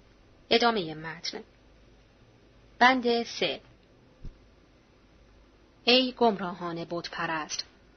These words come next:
شما همه از تبار و نژاد سیه دلان و کژمنشانید. کسانی که از شما پیروی کرده و به شما زیاده از حد احترام گذارند نیز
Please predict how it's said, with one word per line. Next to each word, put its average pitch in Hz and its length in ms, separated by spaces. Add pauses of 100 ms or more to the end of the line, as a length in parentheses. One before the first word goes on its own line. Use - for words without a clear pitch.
(480)
شما 240 320
همه 226 440
از 214 240 (120)
تبار 196 400
و 220 80
نژاد 196 500
سیه 175 420
دلان 220 440 (420)
و 214 300
کژمنشانید. 175 1080 (880)
کسانی 247 460
که 226 120
از 214 240
شما 214 340
پیروی 196 500
کرده 220 560 (420)
و 185 100
به 190 120
شما 214 440
زیاده 185 440
از 185 220
حد 202 360
احترام 165 560
گذارند 202 640
نیز 226 340